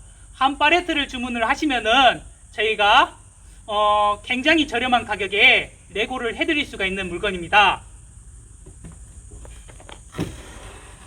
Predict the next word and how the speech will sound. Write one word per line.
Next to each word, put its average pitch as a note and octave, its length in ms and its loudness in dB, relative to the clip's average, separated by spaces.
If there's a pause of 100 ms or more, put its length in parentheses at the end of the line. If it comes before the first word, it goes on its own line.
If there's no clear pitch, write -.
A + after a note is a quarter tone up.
(1600)
그리고 C4+ 680 -2